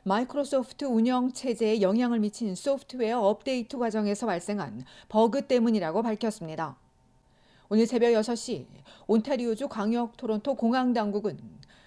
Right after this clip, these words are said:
글로벌 아이티 장애가 발생했다며 토론토 피어슨 국제공항의 일부 항공편이 취소 혹은 지연되고 있다고 밝혔습니다.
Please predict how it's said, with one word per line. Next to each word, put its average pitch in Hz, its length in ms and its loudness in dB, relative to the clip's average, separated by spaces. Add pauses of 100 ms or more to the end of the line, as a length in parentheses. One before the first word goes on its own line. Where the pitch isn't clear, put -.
(160)
글로벌 247 380 6
아이티 233 400 -2
장애가 233 340 0
발생했다며 214 1000 -2 (300)
토론토 294 300 0
피어슨 277 560 -2
국제공항의 214 920 0
일부 240 320 2
항공편이 254 920 -4 (260)
취소 277 400 0
혹은 214 480 -4 (220)
지연되고 247 500 4
있다고 190 320 0
밝혔습니다. 208 800 -4